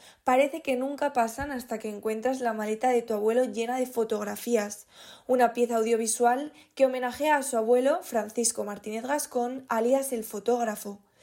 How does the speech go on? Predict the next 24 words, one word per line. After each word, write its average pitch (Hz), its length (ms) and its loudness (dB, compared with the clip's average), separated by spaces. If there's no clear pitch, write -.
el 247 140 4
mayor 240 400 2
reportero 240 580 2
fotográfico 226 720 -2
de 254 120 2
la 214 100 2
dictadura 208 480 -2
franquista, 214 800 -4
una 247 220 4
colección 240 640 0
de 240 80 6
recuerdos 220 540 0
e 254 40 0
historia 240 640 0
que 226 100 -2
promete 220 580 -2
poder 214 440 -4
ver 208 120 -2
expuestas 247 840 -4
algún 214 340 -4
día 233 140 0
en 240 60 -2
la 233 100 0
ciudad. 208 380 -2